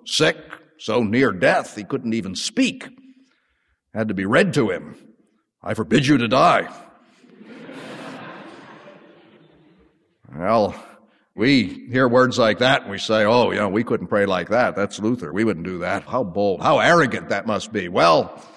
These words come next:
it wasn't. It was of God, because when that was read to Myconius, Myconius got well. He recovered completely, lived six more years, and he survived Luther himself by two months.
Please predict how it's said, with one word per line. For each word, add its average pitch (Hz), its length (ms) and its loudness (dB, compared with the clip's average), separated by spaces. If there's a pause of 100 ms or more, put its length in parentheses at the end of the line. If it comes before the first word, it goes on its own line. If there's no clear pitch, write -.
(160)
it 127 100 0
wasn't. 135 500 0 (920)
It 95 80 -12
was 107 160 -6
of 92 120 -4
God, 120 380 4
because 107 520 0
when 110 200 0
that 170 160 2
was - 160 -2
read 196 120 4
to 113 60 -4
Myconius, 156 580 2
Myconius 151 560 2
got - 200 4
well. 208 440 4 (640)
He 117 520 0
recovered 220 460 4
completely, 214 640 2
lived 139 200 4
six - 340 2
more 220 240 8
years, 208 760 0 (580)
and 113 200 0
he 127 100 4
survived 123 500 2
Luther 135 240 0
himself 110 420 0
by 95 320 -2 (300)
two 107 140 -4
months. 82 400 -8